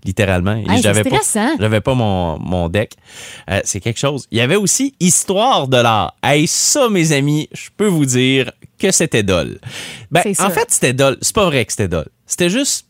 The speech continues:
Speaker 1: très niché, OK ? Puis, au cégep, on a le rythme de vie du cégep. Puis mon cours était le vendredi matin à neuf heures.
Speaker 2: Hi !
Speaker 1: Mhm. Et il durait
Speaker 2: Ouais.
Speaker 1: trois heures.
Speaker 2: Aïe, aïe.
Speaker 1: Des cours de trois heures.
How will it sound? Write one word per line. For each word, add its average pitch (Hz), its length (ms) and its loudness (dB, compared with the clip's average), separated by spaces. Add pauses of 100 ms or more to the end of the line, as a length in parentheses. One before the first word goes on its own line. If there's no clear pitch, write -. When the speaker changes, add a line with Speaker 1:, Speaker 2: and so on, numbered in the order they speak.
(200)
Speaker 1:
très 254 300 2
niché, 123 500 -2 (140)
OK ? 110 120 -4 (300)
Puis, 233 340 0 (120)
au 330 160 4
cégep, 156 440 2 (260)
on 151 240 2
a 202 120 2
le 151 120 2
rythme 127 340 0
de 120 60 4
vie 123 180 0
du 120 60 -6
cégep. 117 480 0 (260)
Puis 143 100 -2
mon 147 200 2
cours 226 260 0
était 156 380 0
le 117 100 2
vendredi 143 480 2
matin 156 280 2
à 147 40 2
neuf 123 160 2
heures. 113 180 2 (100)
Speaker 2:
Hi ! 392 460 -6
Speaker 1:
Mhm. 175 880 4 (240)
Et 143 80 4
il 180 220 2
durait 175 420 2
Speaker 2:
Ouais. 226 120 2 (440)
Speaker 1:
trois 156 480 2
heures. 151 320 0 (140)
Speaker 2:
Aïe, 262 400 -2
aïe. 170 220 4
Speaker 1:
Des 110 60 0
cours 180 220 0
de 135 80 2
trois 110 340 0
heures. 123 220 0